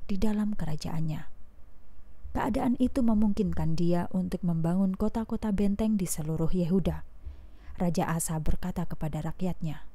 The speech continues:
"Sekaranglah saatnya untuk membangun, sementara Tuhan memberkati kita dengan keadaan yang aman dan tentram, karena kita taat kepadanya. Marilah kita memperkuat kota-kota kita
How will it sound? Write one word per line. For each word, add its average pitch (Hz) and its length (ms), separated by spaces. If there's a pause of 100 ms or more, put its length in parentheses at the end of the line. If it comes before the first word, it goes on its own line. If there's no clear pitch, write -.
(720)
"Sekaranglah 202 640
saatnya 160 640 (240)
untuk 190 240
membangun, 170 640 (440)
sementara 170 560
Tuhan 180 400
memberkati 180 480
kita 180 320
dengan 170 240
keadaan 208 560
yang 214 240
aman 226 320
dan 180 160
tentram, 160 560 (400)
karena 196 320
kita 180 400
taat - 320
kepadanya. 160 720 (720)
Marilah 202 480
kita 202 240
memperkuat 180 720
kota-kota 196 640
kita 165 480